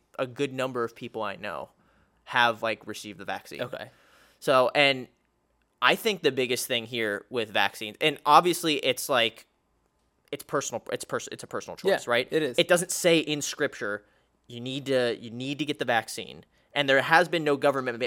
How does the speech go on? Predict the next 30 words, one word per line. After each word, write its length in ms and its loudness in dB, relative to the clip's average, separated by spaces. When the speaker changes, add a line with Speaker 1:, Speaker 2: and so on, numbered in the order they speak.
Speaker 1:
mandate 360 -2
to 60 -12
this 140 -10
point 280 -12
that 100 -12
says, 240 -4
"Hey, 340 4
we're 100 -10
requiring 600 -2
a 40 -6
vaccine." 420 -10
Speaker 2:
Yeah. 260 -6
Speaker 1:
So 380 6
it's 220 -4
not 320 4
about 260 4
submitting 400 -8
to 140 -10
authority 520 -4
or 100 -4
submitting 340 -8
to 60 -4
government 480 0
at 140 -10
this 120 -14
point. 220 -10
It's 100 -12
about 340 2
personal 460 -8
liberty 420 -8